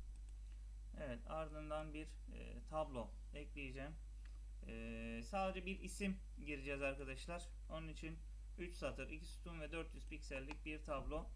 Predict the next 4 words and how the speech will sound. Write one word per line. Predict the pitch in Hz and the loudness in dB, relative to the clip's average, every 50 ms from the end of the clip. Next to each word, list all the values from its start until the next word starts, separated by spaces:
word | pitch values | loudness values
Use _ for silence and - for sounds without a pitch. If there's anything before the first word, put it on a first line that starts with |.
| - - - - - - - - | -4 -6 -6 -6 -6 -6 -4 0
benim | - 151 151 147 139 127 | 2 2 2 2 0 -2
is-, | 151 147 151 147 - - - 151 | -2 -4 -4 -4 -4 -4 -4 -2
ihtiyacımı | 147 147 147 - 156 147 139 139 131 123 127 127 135 147 156 156 - - - | -2 -2 -2 -2 -2 0 0 0 0 0 0 0 0 0 0 -2 -2 -4 -2
görecektir. | - 151 151 147 143 139 139 127 123 - 160 165 156 | -2 0 0 0 0 0 0 0 -2 -2 -4 -4 -4